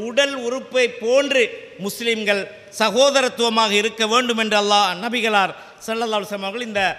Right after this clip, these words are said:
ஹதீஸின் மூலம் நமக்கு உணர்த்துகிறார்கள். அதே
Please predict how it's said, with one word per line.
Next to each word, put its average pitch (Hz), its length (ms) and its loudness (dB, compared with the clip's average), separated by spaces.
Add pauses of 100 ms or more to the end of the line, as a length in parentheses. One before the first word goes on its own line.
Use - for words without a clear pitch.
(260)
ஹதீஸின் 220 440 -6
மூலம் 214 220 -6
நமக்கு 185 260 -8
உணர்த்துகிறார்கள். 175 640 -2 (1200)
அதே 190 160 4